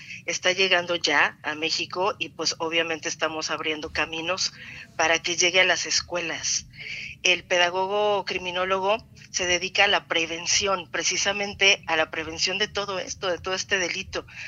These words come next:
Hace ratito platicabas, bueno, comentabas un, un comentario, valga la redundancia, de alguien que está escuchando el programa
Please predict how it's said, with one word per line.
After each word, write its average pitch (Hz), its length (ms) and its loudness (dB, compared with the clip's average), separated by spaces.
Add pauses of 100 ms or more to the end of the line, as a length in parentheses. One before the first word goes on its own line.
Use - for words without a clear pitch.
(140)
Hace 175 240 2
ratito 185 720 2
platicabas, 175 640 2
bueno, 175 200 -2
comentabas 165 680 2
un, 170 280 -8
un 180 180 -12
comentario, 202 720 2
valga 160 320 -2
la 156 120 -4
redundancia, 160 640 -6 (420)
de 175 220 2
alguien 170 400 2
que 165 240 -4
está 160 180 -4
escuchando 160 540 -4
el 165 80 -10
programa 170 680 -4